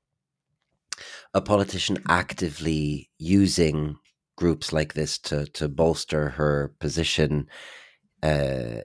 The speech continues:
you know, I saw one, one person on the internet describe it as Suella trying to create a Freikorps. Um,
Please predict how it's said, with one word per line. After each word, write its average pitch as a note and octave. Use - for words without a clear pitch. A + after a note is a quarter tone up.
you D#2
know, D#2
I D#2
saw D#2
one, D2+
one D#2+
person D#2
on D2+
the D2+
internet D2
describe D2
it C#2+
as D2
Suella D2
trying D2
to -
create D2+
a D2+
Freikorps. -
Um, D2+